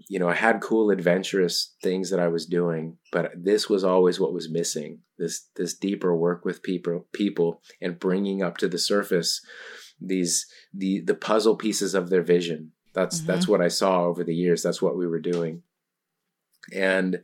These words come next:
Speaker 1: it was, it was just one of the most magical five days of my life and of the participants' lives. And it was the first time that I ever felt fulfillment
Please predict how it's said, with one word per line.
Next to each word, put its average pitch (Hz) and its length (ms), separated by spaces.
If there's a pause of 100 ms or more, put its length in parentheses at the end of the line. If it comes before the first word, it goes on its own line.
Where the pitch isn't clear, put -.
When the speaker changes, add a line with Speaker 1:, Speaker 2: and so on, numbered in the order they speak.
(360)
Speaker 1:
it 101 120
was, 98 520
it 98 120
was 98 500
just 95 200
one 104 160
of 98 60
the 98 80
most 95 340
magical 98 680
five 98 380
days 90 320
of 85 120
my 87 240
life 104 480
and 95 240
of 92 120
the 95 100
participants' 92 840
lives. 90 480 (460)
And 95 140
it 90 40
was 90 120
the 95 80
first 95 280
time 95 200
that 95 100
I 87 80
ever 90 220
felt 87 400
fulfillment 90 640